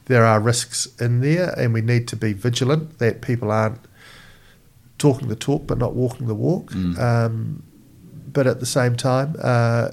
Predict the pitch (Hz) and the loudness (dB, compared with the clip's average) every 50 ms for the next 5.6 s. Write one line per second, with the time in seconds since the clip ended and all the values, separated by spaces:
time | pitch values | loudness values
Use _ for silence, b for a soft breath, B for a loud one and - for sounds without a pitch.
0 | - - - - - 123 123 - - 131 127 139 135 127 123 117 - 120 117 120 | -8 -10 -10 -8 -6 -6 -4 0 0 2 4 6 6 6 4 4 0 -2 -4 -6
1 | - - - 135 147 147 139 - - - 104 101 101 104 - - - - 120 117 | -4 2 4 6 6 6 6 4 -2 -4 -4 -6 -6 -6 -10 -8 -4 0 0 0
2 | - - - B B B B B B B - 143 139 131 139 139 151 160 170 160 | 0 -2 -8 B B B B B B B 0 0 0 2 4 4 6 6 4 2
3 | - - - - 139 131 120 120 - 120 107 101 104 110 110 113 - - - - | -2 -4 -2 0 0 0 0 -2 -4 -4 -2 -2 -2 -2 -2 -4 -6 -6 -4 -2
4 | 117 113 110 107 - - - 127 120 113 110 107 - - - 113 110 - 117 117 | 0 0 0 -2 -4 -6 -4 -2 0 0 0 -2 -4 -4 -6 -6 -4 -2 -2 -2
5 | 120 120 123 120 - - 95 87 - 151 - - | 0 -2 -4 -8 -8 -8 -10 -8 -8 -6 -6 -6